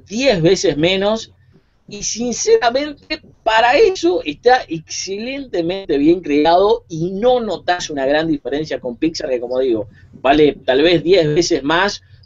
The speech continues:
Todos los personajes tienen sus características, no solamente estéticas, sino también en personalidades definidas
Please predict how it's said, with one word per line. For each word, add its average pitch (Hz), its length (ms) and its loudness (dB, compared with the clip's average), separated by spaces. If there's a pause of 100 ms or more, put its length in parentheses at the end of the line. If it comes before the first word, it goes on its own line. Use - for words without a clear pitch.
Todos 269 300 6
los 165 100 2
personajes 147 500 -2
tienen 160 220 -2
sus 151 140 -10
características, 139 840 -6
no 156 100 -2
solamente 170 460 -2
estéticas, 190 760 -2 (200)
sino 139 320 -6
también 156 420 2
en 127 180 -4
personalidades 120 680 0
definidas 180 800 0